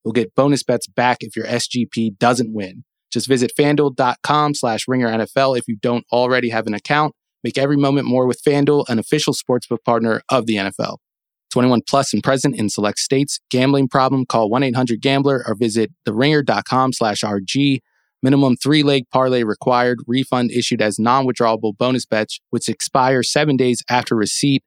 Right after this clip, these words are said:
Max refund five dollars unless otherwise specified. Restrictions apply. See terms at sportsbook dot fanduel dot com.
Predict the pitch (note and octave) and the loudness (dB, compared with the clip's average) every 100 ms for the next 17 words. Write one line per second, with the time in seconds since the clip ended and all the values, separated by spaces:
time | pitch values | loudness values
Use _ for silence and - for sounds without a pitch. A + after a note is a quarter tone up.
0 | _ _ A#2+ B2 - C#3 B2+ A#2+ A#2 A2 | _ _ -2 0 0 0 0 2 2 2
1 | - A#2+ A#2 A2+ A2 G#2 G#2+ G#2 - A#2 | 2 2 2 0 0 0 0 -2 -2 -2
2 | B2 A#2 G#2+ - B2 A#2 A#2 A#2 A2 C#3 | 0 2 0 -2 -4 -4 -4 -2 -2 -2
3 | G#2 - B2 B2 A2+ G#2+ A2 G#2 G2+ - | -2 -2 0 0 0 0 0 0 -2 -4
4 | B2+ - A2 F#2+ - - C3 - C3 A#2+ | -2 0 0 -2 -2 -2 -2 0 -4 -2
5 | A2 F#2 - A2+ A2+ A2 G2+ F#2 - G2 | -2 -2 -2 0 2 2 0 -2 -2 -6
6 | G2+ | -6